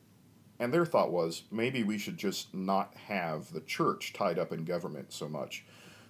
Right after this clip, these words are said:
so that a group of Christians teaching this particular doctrine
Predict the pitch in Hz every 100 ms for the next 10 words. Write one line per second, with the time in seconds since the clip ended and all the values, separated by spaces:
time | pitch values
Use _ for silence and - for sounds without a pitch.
0 | - - 139 107 101 101 117 98 - 104
1 | - 87 82 - - 127 113 95 95 -
2 | 117 98 85 95 92 - 85